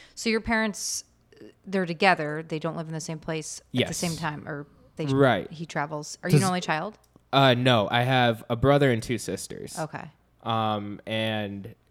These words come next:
Speaker 2: one of my sisters actually l-, lives in, uh, New York
Speaker 3: Okay.
Speaker 2: right now.
Speaker 3: So
Speaker 2: Yeah.
Speaker 3: do you wa-, do you see yourself getting married at some point in life?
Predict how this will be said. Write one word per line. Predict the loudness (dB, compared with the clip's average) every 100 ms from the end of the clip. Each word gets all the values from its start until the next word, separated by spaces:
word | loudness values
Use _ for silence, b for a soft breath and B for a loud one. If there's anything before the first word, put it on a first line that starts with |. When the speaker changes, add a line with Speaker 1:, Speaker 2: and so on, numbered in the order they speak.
| _ -2
Speaker 2:
one | 2 4
of |
my | 4
sisters | 2 -2 0 0
actually | 0 0 -2 -4
l-, | -4 _ _
lives | 0 0 0
in, | -4 -4
uh, | -4 -4 -4
New | -4
York | -2 -4 -6 -12 -20 -20 _ _ -6
Speaker 3:
Okay. | 0
Speaker 2:
right | 2 2
now. | -6 -10 b b b
Speaker 3:
So | 4 10 10
Speaker 2:
Yeah. | 10 4
Speaker 3:
do | 8
you | 10 10
wa-, | 8 4 6
do | 6
you | 6
see | 6 6
yourself | 10 10 10 6 8
getting | 4 4 4
married | 4 2 2
at | 0
some | 0 2
point | 0 0
in | -2
life? | -2 -4 -6